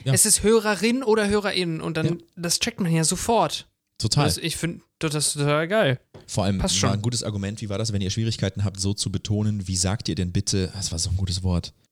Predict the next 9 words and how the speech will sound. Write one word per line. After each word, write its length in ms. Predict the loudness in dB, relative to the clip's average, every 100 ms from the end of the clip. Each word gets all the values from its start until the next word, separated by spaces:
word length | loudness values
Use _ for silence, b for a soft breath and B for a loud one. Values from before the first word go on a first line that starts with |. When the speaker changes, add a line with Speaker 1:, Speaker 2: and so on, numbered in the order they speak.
| _
Speaker 1:
äh, 200 | 2 4
genau, 300 | 4 4 2 2
so 240 | 2 2 0
Straßenende. 920 | -2 0 2 2 0 2 0 2 0 -2 _ _ 0
Du 60 |
sagst 180 | 2 4
ja 60 | 2
nicht 160 | 2
Straßenende. 800 | 0 2 2 4 4 4 2 0